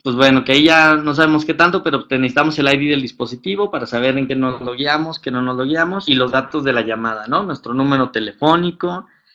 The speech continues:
ese tipo de cosas que a fin de cuentas también son parte importante de, de esta aplicación. Entonces, si se fijan, eso ya empezamos a tener algo de I O T.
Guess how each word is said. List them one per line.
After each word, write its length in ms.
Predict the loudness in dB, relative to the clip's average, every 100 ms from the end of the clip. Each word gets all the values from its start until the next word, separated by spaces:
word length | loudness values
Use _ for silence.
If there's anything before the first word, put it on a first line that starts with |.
| _ -8
ese 180 | -6 -6
tipo 240 | -4 -2
de 140 | -4
cosas 280 | -4 -8 -8
que 120 | -8
a 40 | -6
fin 200 | -4 -4
de 120 | -4
cuentas 520 | -2 -2 -2 -6 -10 _ _ _
también 320 | -2 2 2 0
son 240 | -2 -2
parte 240 | -2 -2
importante 720 | -6 -4 -8 -6 -6 -6 -4 -4
de, 300 | -4 -6 -10
de 280 | -8 -6 -6
esta 200 | -8 -10
aplicación. 580 | -10 -10 -4 -2 -4 -8 _ _
Entonces, 340 | -4 0 0 0
si 100 | -6
se 120 | -6
fijan, 480 | -2 2 2 0 _ _ -6
eso 680 | -2 0 -2 -8 -8 _ _
ya 280 | 0 4 6
empezamos 580 | 4 0 -2 0 -2 -6
a 60 | -8
tener 220 | -4 0
algo 280 | 0 0 0
de 200 | 2 2
I 120 | 2
O 80 | -2
T. 240 | -6 -8